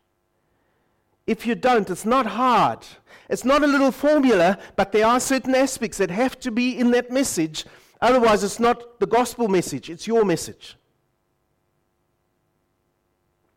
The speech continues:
So get to know the gospel message. There are various ways you can do that. There are websites, Two Ways to Live.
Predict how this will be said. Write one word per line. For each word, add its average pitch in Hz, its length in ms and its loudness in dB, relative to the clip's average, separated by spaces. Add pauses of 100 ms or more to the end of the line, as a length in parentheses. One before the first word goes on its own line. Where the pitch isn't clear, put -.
(280)
So 170 280 0
get 240 320 -4
to 226 140 -6
know 220 240 2
the 202 100 0
gospel 190 440 -4
message. 185 500 -6
There 160 140 -2
are 151 40 -2
various 208 400 2
ways 180 280 0
you 175 80 -6
can 165 120 -6
do 156 140 -4
that. 131 160 -4 (280)
There 170 120 2
are 170 60 2
websites, 180 680 0 (340)
Two 233 140 0
Ways 202 260 2
to 208 100 0
Live. 202 420 0